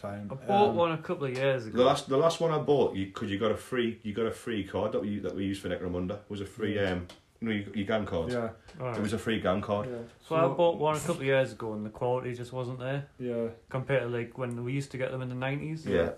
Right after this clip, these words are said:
Speaker 1: Now,
Speaker 2: Nineties and early
Speaker 1: so,
Speaker 3: That's when I
Speaker 2: noughties.
Speaker 3: used to
Speaker 1: so
Speaker 3: buy
Speaker 1: another
Speaker 3: them.
Speaker 1: comparison there. Look at War Games Illustrated.
Speaker 2: Yeah, it's really good.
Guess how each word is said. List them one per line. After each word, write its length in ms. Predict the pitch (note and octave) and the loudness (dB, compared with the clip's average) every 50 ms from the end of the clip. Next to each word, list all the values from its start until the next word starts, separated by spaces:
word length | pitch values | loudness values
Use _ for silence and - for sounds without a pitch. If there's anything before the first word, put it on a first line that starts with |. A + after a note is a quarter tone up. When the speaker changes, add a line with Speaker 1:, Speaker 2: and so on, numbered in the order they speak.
| - - - | -12 -14 -8
Speaker 1:
Now, 360 | C3+ C3+ C3+ C3+ C3+ C3 - C#3 | -4 -2 -2 -2 -2 -4 -4 -2
Speaker 2:
Nineties 360 | C#3 C#3 D3 C#3+ C#3+ C#3+ C3 | -2 -2 0 0 -2 -2 -2
and 100 | C3 C3+ | -2 -2
early 220 | C#3 C#3 C#3 C#3 C#3 | -2 0 0 2 2
Speaker 1:
so, 100 | C#3+ D3 | 2 2
Speaker 3:
That's 180 | - - - | 2 2 0
when 80 | - G#2 | 0 2
I 60 | G2+ | 2
Speaker 2:
noughties. 20 | |
Speaker 3:
used 120 | A2 G#2+ - | 2 2 2
to 60 | D3 | 2
Speaker 1:
so 20 | C#3 | 2
Speaker 3:
buy 100 | A2 A#2+ | 4 4
Speaker 1:
another 180 | B2 F3 F#3 F3+ | 4 2 2 0
Speaker 3:
them. 80 | - | 0
Speaker 1:
comparison 680 | - D#3+ D3+ D3 C#3+ - C#3+ C3 B2+ B2 - - B2+ B2+ C#3 | 0 0 0 0 -2 -2 0 0 0 0 -2 -4 -4 -2 0
there. 360 | D3 C#3 B2 B2+ C3 C#3 - - - - - | 0 2 2 0 -2 -4 -8 -14 -16 -8 -6
Look 200 | C3 C3+ C3 C3+ | -4 -4 -2 -4
at 100 | B2 C3 | -4 -2
War 240 | C#3 C#3 C3+ C3 | -2 -2 -2 -2
Games 320 | B2 C3 B2+ B2+ B2 A2+ A#2+ | -2 -2 -2 -2 -2 -2 -2
Illustrated. 720 | B2+ C3+ C#3+ C#3+ C#3+ - - C#3 C#3+ D3+ D#3 D3+ D3+ - - _ _ _ _ - F#3 C3+ | -2 -2 -2 -4 -6 -6 -4 -2 0 0 0 -2 -4 -6 -12 _ _ _ _ -16 -10 -6
Speaker 2:
Yeah, 440 | C#3 C#3+ C#3+ C#3+ C#3+ C#3+ C#3+ C#3+ C#3 | -4 -2 0 0 0 0 0 0 0
it's 180 | C#3 C#3 - - | -2 -2 -6 -6
really 200 | C#3 C3+ C3 C3+ | -6 -6 -6 -6
good. 260 | - C#3+ C#3+ C#3+ D3 | -4 -4 -4 -4 -4